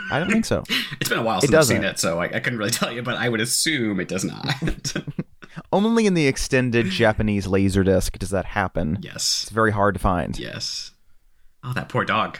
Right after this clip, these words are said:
Speaker 1: But
Speaker 2: It, it was just living
Speaker 1: that
Speaker 2: its
Speaker 1: sweet
Speaker 2: life.
Speaker 1: dog.
Speaker 2: Yeah. Yeah.
Speaker 1: Jason. I love that his name is J-, Jason.
Speaker 2: J-, <laughs>
Speaker 1: It's like,
Speaker 2: Jason.
Speaker 1: "Aha, Freddy and Jason.
Speaker 2: <laughs>
Speaker 1: Uh, I see what y'all did there, New Line."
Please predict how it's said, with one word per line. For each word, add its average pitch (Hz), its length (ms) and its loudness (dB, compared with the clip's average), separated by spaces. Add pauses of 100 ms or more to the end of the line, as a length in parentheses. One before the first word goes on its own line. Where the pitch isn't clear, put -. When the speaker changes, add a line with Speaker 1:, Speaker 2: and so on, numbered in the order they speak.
Speaker 1:
But - 180 -14 (480)
Speaker 2:
It, - 160 -8
it 101 160 -2
was 127 140 0
just 123 240 -4 (180)
living 214 240 4
Speaker 1:
that - 20 2
Speaker 2:
its 123 120 0
Speaker 1:
sweet 131 80 2
Speaker 2:
life. 127 180 2
Speaker 1:
dog. 90 600 0
Speaker 2:
Yeah. 123 200 -8 (760)
Yeah. 113 320 -6
Speaker 1:
Jason. 87 880 -4 (260)
I 104 100 -6
love 104 200 -2
that 101 160 -2
his 95 160 -8
name 87 140 -6
is 87 80 -10
J-, 87 300 -8
Jason. 87 460 -4
Speaker 2:
J-, 78 60 -2 (240)
<laughs> - 160 -10
Speaker 1:
It's - 160 -8
like, 87 140 -6
Speaker 2:
Jason. - 160 -2
Speaker 1:
"Aha, 95 260 2
Freddy 107 400 4
and 98 140 0
Jason. 95 560 0
Speaker 2:
<laughs> 104 200 -6
Speaker 1:
Uh, 104 960 -2
I 117 100 -4
see 131 180 -2
what 113 160 2
y'all 104 140 4
did 98 240 2
there, 101 180 4
New 104 200 4
Line." 107 520 0